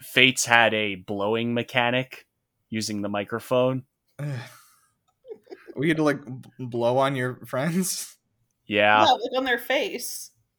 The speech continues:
Speaker 2: Um, I did just remember that in Mario three D World on the Wii U, you did have to blow on the gamepad to turn fans.
Speaker 3: That's
Speaker 2: And
Speaker 3: different.
Speaker 2: that is different.
Speaker 1: Way
Speaker 2: Um,
Speaker 1: different.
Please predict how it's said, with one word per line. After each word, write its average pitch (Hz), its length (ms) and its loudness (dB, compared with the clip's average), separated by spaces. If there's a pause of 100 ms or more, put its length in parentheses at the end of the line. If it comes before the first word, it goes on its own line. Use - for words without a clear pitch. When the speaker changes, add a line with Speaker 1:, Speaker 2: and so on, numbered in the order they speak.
(3000)
Speaker 2:
Um, 127 580 4
I 135 100 4
did 151 180 4
just 139 200 -2
remember 131 320 -2
that 120 200 2
in 117 100 -4
Mario 120 300 -2
three 117 220 -6
D 120 140 -4
World 113 240 -2
on 113 120 -2
the 113 80 -6
Wii 113 180 -4
U, 113 100 -2
you 110 160 -4
did 117 140 -2
have 117 140 -4
to - 80 -8
blow 117 280 -2
on 113 120 -2
the 113 80 -4
gamepad 113 560 -4
to 127 40 -10
turn 139 320 -4
fans. 135 600 -2 (720)
Speaker 3:
That's - 260 4
Speaker 2:
And - 80 4
Speaker 3:
different. 285 320 2 (420)
Speaker 2:
that 147 140 4
is 175 100 0
different. 139 480 4
Speaker 1:
Way 131 880 -2
Speaker 2:
Um, 120 160 2
Speaker 1:
different. 110 320 -8